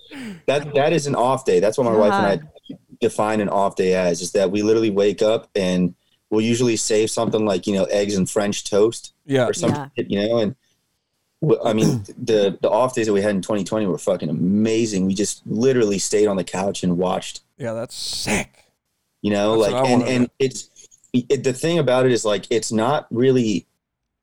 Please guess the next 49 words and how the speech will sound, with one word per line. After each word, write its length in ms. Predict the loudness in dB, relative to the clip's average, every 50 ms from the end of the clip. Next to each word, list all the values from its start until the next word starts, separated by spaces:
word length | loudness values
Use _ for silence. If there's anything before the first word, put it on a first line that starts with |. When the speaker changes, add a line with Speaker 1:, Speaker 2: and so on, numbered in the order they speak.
| _ _ -4
Speaker 1:
being 280 | -2 0 0 0 0
lazy. 720 | 0 0 0 0 0 0 2 0 0 0 -2 -2 -2 0 0
It's 140 | 0 0 0
almost 260 | 0 2 2 2 2
Speaker 3:
Yeah. 60 | 0
Speaker 1:
like 140 | -2 -2 -2
productive 500 | -6 -6 -6 -6 -8 -8 -6 -4 -2 -2
in 80 | -2
a 60 | -2 -2
sense. 380 | -4 -4 -4 -4 -6 -6 -4 -4
Speaker 3:
I, 60 | -2
it 140 | 0 2 2
is. 420 | 2 2 2 0 -2 -8 -14 -16 -18 _ _ _
It 120 | -8 -6
Speaker 2:
Mm-hmm. 240 | -4 -4 -4 -4 -4
Speaker 3:
is, 180 | -6 -10 -14 -18 _ _
for 160 | -10 -8 -8
sure. 260 | -8 -8 -10 -10 -12 -14 -18 -20 -20 _ _ _
It 100 | -12 -12
is. 200 | -12 -12 -12 -8
'Cause, 140 | -6 -4 0
Speaker 1:
And 100 | 0 0
Speaker 3:
like, 240 | 0 -2 -6 -12 -20 -20 _ _ _ _ _ _ _ _ _ _ _ _ _ -6 -6 -6 _ _ _
yeah, 140 | -8 -6 -4 0
Speaker 1:
Yeah. 220 | 0 2 2 0 -2 -4
Speaker 3:
we, 120 | -4 -4
we 80 | -2 -2
need 180 | -2 -2 -4 -4
to 60 | -4
do 160 | -4 -4 -4
that. 200 | -4 -8 -10 -14 _ _
We 100 | -8 -4
were 160 | -2 -2 -2 -2
just 340 | -4 -6 -4 -4 -4 -2
talking 220 | -2 -2 -2 -2 -4
about 140 | -8 -10 -10
that 200 | -10 -12 -12 -10
today. 220 | -10 -10 -10 -10
We 60 | -10 -10
were 80 | -10
like, 240 | -10 -10 -10 -12 _
"Dude, 300 | -10 -8 -8 -8 -10 -12 -18 _ _ _ _ _ _ _ _ _
I 40 | -12
don't 180 | -12 -12 -10 -10
think 180 | -10 -12 -10 -10
we've, 220 | -10 -10 -10 -8 -8
like, 280 | -8 -8 -8 -10 _
just 320 | _ -10 -10 -10 -10 -12 -14
chilled, 760 | -18 -16 -16 -12 -10 -8 -8 -8 -8 -8 -10 -12 -16 -16